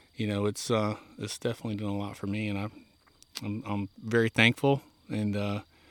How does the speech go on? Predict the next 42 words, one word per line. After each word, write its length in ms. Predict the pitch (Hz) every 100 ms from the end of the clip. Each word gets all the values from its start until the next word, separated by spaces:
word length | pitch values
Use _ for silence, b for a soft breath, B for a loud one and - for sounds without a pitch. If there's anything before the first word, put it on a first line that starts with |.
| b b
but, 120 | - 107
uh, 80 | -
yeah, 200 | 117 107
I 60 | 101
think, 380 | - 113 101 117
uh, 200 | 104 101 - _ _ _ b b b b -
I'm 100 | 120
not 160 | 120
alone. 320 | 113 127 113
I 100 | 104
think 200 | 98 117
it's 140 | 107 -
great. 240 | 117 104
I, 100 | 98
and 380 | 104 107 101 98 _ _
organizations 680 | 113 110 110 107 104 - 98
like 180 | 104 101
navda 420 | 107 98 98 101
have 100 | 95
done 200 | 104 95
a 40 |
great 260 | 92 101 98
job 360 | 104 98 98 95
of 80 |
bringing, 340 | 92 101 98 101 -
you 140 | 107
know, 40 |
new 180 | 95 110
people 400 | 107 113 - 101
into 200 | 101 107
the, 160 | 92 92 - b b b b b b b
you 120 | - 101
know, 140 | 101
into 160 | 101 101
hunting 420 | 107 101 104 101
and 200 | 90 98 -
being 180 | 107 104
out 160 | 101 101
and 200 | 98 98 - -
enjoying 360 | 101 107 101
public 320 | 98 98 101
land. 280 | 110 107 95